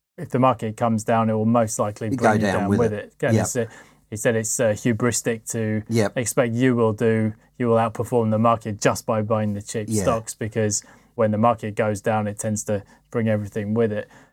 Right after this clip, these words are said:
Speaker 2: Dave Draymond, I'm an old sort of value investor, contrarian investor. He said what you should do is basically look at each sector,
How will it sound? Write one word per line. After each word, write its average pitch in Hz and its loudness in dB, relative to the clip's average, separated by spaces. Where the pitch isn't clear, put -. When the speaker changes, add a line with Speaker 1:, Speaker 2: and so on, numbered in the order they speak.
Speaker 2:
Dave 180 2
Draymond, 135 0
I'm 120 0
an 113 0
old 120 2
sort 113 0
of 95 -2
value 110 2
investor, 98 0
contrarian 117 2
investor. 92 0
He 190 2
said 131 2
what - 0
you 131 -2
should 95 -4
do 123 0
is 110 -4
basically 123 0
look - 2
at 127 4
each 160 2
sector, 151 0